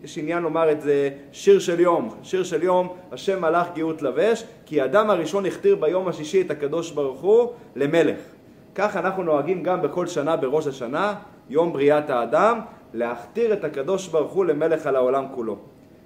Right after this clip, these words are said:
גם הסיפור הזה של ראש השנה, יש לו מקום מרכזי מאוד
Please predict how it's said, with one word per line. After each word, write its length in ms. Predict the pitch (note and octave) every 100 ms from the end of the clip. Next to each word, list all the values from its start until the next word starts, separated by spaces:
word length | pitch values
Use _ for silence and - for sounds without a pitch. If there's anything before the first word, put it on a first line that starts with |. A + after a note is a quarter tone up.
| -
גם 200 | F3 B3+
הסיפור 460 | B3+ F#3 F3 G#3+ F#3+
הזה 160 | F3
של 160 | F#3 D#3+
ראש 180 | D#3 D#3
השנה, 540 | C#3 A#2+ C#3+ G3+ B3 A3+ - - - - - - - _ - - - - - - -
יש 240 | E3 G#3
לו 80 | G3+
מקום 360 | D#3+ D3 G3 G3
מרכזי 580 | D3+ C#3 D3+ C3 E3 G#3+
מאוד 580 | E3+ D#3+ G#3+ C4 -